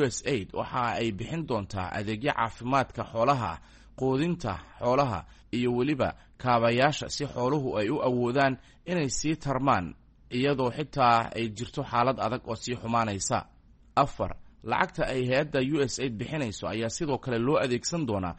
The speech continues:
taageero caafimaad oo degdeg ah iyo biyo nadiif ah si looga hortago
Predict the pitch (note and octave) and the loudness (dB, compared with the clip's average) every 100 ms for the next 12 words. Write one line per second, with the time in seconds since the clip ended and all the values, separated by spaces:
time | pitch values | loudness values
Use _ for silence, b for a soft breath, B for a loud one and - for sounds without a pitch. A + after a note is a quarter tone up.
0 | b b - B2+ A#2 B2 D3+ - A#2+ - | b b 0 2 2 0 2 2 0 -2
1 | A2+ C3 - A#2+ G#2 D3+ A2 F#2+ F#2 E2 | -2 0 0 -6 -4 -4 -2 -4 -6 -8
2 | A2 A2 G2+ A#2 C#3+ C3+ C#3 C#3+ - F2 | -4 -4 -2 -2 0 0 0 -2 -4 -8
3 | - - D3+ B2+ C3 E3 C#3+ A2+ F2+ | -8 -2 2 2 2 -2 -2 -4 -6